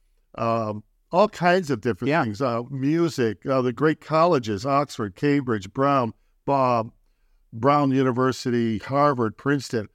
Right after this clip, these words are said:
Speaker 2: Yeah.
Speaker 1: all really
Speaker 2: Yeah.
Speaker 1: started as a result <laughs>
Speaker 2: Yeah.
Speaker 1: of this one man, Jesus of Nazareth. You know, he left such a, uh, an incredible impact just on history and culture. I always say he splits our calendar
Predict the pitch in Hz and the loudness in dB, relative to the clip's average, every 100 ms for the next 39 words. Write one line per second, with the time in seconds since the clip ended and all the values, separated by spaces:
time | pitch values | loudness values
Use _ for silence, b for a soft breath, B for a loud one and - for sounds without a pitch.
0 | - 131 139 180 214 151 151 226 185 131 | -4 -2 0 0 -2 0 2 4 4 2
1 | 120 _ 139 165 - - 165 190 190 139 | -2 _ -4 -2 -4 -2 2 4 4 2
2 | 139 - 135 120 101 165 170 139 123 - | 0 0 -2 -2 2 2 2 0 -4 -6
3 | 139 _ _ _ 151 165 - 135 139 151 | -6 _ _ _ 0 0 -2 -2 0 0
4 | - 160 156 123 143 240 147 90 98 107 | 0 0 2 0 0 0 -2 -6 -10 -2
5 | 135 131 139 127 113 120 160 156 107 95 | 0 0 -2 -2 0 0 0 -2 -4 -4
6 | - 123 117 127 131 110 - 170 - 139 | -2 -2 0 0 0 -2 -2 -2 0 -2
7 | 107 - _ _ _ _ _ _ - - | -4 -6 _ _ _ _ _ _ -16 -14
8 | - 147 143 123 - - 175 196 147 139 | -8 -2 0 -2 -6 2 4 4 0 0
9 | 139 170 - 135 117 - - 147 - 156 | 0 0 0 0 0 -2 -2 -2 2 2
10 | 120 135 156 - 135 117 - 139 160 - | 2 -2 -4 -2 -2 -2 -4 -4 -4 -4
11 | 120 107 - _ _ _ 151 175 - 190 | -6 -6 -8 _ _ _ -2 0 2 2
12 | 147 120 - 151 156 147 120 - 131 180 | 2 0 -2 -2 0 0 -2 0 -2 0
13 | 151 104 104 | 0 0 -4